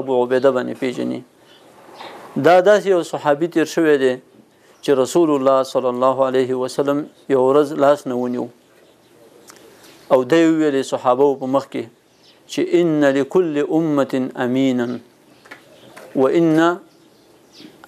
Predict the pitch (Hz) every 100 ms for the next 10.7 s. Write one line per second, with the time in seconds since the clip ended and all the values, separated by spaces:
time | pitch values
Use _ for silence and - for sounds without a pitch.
0 | 151 139 160 175 147 131 151 147 139 135
1 | 135 160 170 165 - - - _ - 135
2 | 131 127 120 127 143 135 123 135 131 120
3 | 120 120 123 117 - _ _ - 139 143
4 | 185 185 170 - _ _ _ _ _ _
5 | 151 147 156 151 - _ _ _ _ _
6 | - 139 135 143 135 135 135 147 131 160
7 | 151 - - - - - - 135 131 131
8 | 127 127 - - 127 120 123 127 123 117
9 | 120 120 - _ - 127 123 139 120 160
10 | 147 127 123 135 127 135 127